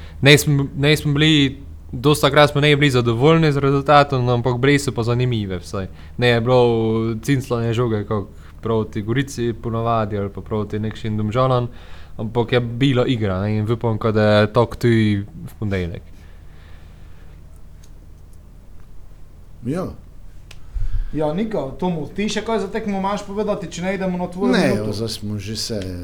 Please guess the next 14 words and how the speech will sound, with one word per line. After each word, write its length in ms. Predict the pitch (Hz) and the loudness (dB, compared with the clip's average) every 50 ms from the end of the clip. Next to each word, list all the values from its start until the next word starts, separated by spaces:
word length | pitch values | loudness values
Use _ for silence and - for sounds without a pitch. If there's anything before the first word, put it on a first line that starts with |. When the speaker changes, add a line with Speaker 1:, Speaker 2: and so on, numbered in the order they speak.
| 90 87 85 | -10 -10 -10
Speaker 2:
znaš, 420 | 87 90 92 92 73 - - - | -10 -10 -10 -10 -10 -12 -12 -10
Speaker 3:
Te 160 | - - 156 165 | -6 -4 -4 -4
pa 160 | 165 - 175 | -2 -2 -2
Speaker 2:
to 60 | 170 | 0
Speaker 3:
idemo 260 | 175 180 170 175 170 170 | 0 0 0 0 0 0
Speaker 2:
to 100 | 170 170 | -2 -2
Speaker 3:
na 60 | 165 | -2
Speaker 2:
to. 140 | 160 156 - | -4 -4 -2
Speaker 3:
Tomojevo. 580 | 175 180 180 170 170 165 160 151 143 147 151 143 - - | -2 -2 -2 -2 -2 -2 -2 -2 -2 -2 -2 -4 -4 -2
Speaker 2:
Mislim, 340 | - 156 196 180 226 220 196 | 0 2 2 2 2 0 2
ko 100 | - 214 | 2 2
še 160 | 202 - 202 | 2 2 0
zdaj 200 | 175 214 226 208 | 2 2 2 2
špilajo, 600 | - - - - 135 123 110 104 98 95 95 95 | 2 -2 -4 -4 -2 -2 -2 -2 -2 -4 -6 -8